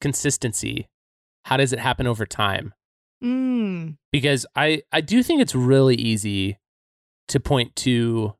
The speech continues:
Speaker 1: mistakes and, like, zoom in on those. 'Cause, like, obviously we're all human and, like, we're gonna f-, it up at some point. Like, we're not, we're not gonna be perfect. But, like, I think it, we have a tendency to, like, zoom in on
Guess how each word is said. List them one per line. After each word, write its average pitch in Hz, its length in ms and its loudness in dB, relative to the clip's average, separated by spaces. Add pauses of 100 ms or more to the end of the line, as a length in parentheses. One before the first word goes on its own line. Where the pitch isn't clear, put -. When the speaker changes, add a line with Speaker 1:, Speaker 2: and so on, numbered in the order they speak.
(680)
Speaker 1:
mistakes - 960 -4 (760)
and, 113 380 2
like, 110 220 0
zoom 113 360 -2
in 107 120 2
on 110 180 -2
those. 131 540 -2 (500)
'Cause, 113 160 -2
like, 107 180 -2
obviously 113 380 0
we're 110 120 0
all 113 120 2
human 101 440 -4
and, 98 200 -8
like, 92 360 -12 (600)
we're - 100 -4
gonna 117 120 2
f-, 988 300 0
it 110 60 2
up 98 340 0 (380)
at 117 100 -8
some 101 180 -4
point. 101 300 -6
Like, 107 280 -8
we're - 80 -4
not, 104 260 -2 (440)
we're 123 100 0
not 123 80 2
gonna 117 100 -2
be 104 80 -2
perfect. 101 560 -2
But, 123 100 2
like, 107 340 -2 (560)
I 143 80 2
think 165 200 2
it, 160 100 -2
we 160 160 2
have 175 160 2
a 175 60 0
tendency 170 500 0
to, 123 240 -2 (140)
like, 127 220 2
zoom 127 320 0
in 120 200 2
on 104 460 -2